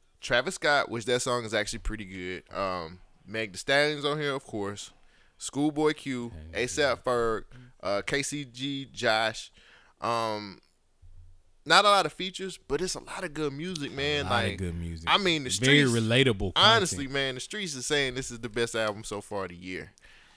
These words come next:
Speaker 1: Um,
Speaker 2: I still gotta give it to Big Fats. That's my favorite project so far this year.
Speaker 1: You think Big Fats better than this?
Speaker 2: Yeah.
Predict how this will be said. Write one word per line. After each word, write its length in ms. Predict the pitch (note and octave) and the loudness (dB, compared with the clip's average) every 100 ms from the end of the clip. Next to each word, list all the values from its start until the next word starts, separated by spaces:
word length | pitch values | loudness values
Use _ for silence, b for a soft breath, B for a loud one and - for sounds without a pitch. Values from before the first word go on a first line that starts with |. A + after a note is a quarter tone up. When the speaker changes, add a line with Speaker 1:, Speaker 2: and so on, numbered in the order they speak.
| - | -4
Speaker 1:
Um, 360 | G#2+ G2+ F2 F2 | -2 0 -4 -2
Speaker 2:
I 60 | C#3 | 2
still 260 | - G3 | 6 6
gotta 160 | F3+ D#3 | 6 6
give 140 | C#3+ | 4
it 40 | C#3 | 2
to 60 | |
Big 220 | A#2 A#2 F#2+ | 0 -2 -2
Fats. 500 | E2+ D2+ - - - - | -8 -10 -8 -8 -10 -14
That's 200 | F2+ G2 | -10 -8
my 120 | G#2 | -8
favorite 320 | G#2 F#2 F#2 - | -8 -10 -10 -6
project 360 | G2+ F2+ G2 | -6 -6 -10
so 180 | - G2+ | -6 -4
far 220 | - F#2 | -4 -4
this 200 | F2 E2+ | -6 -6
year. 140 | G#2 A4+ | 0 4
Speaker 1:
You 60 | |
think 240 | A#4 G4+ E4+ | 6 6 6
Big 120 | G4+ | 2
Fats 280 | A4 G#4 E4+ | 4 2 4
better 260 | G4 G4 | 2 4
than 140 | D#4 D4 | 2 2
this? 380 | B4 C#5+ - - _ - G1+ C#2 | 4 2 0 -10 _ -20 -20 -14
Speaker 2:
Yeah. 300 | D#2 G#2 C#3+ | -10 -6 -8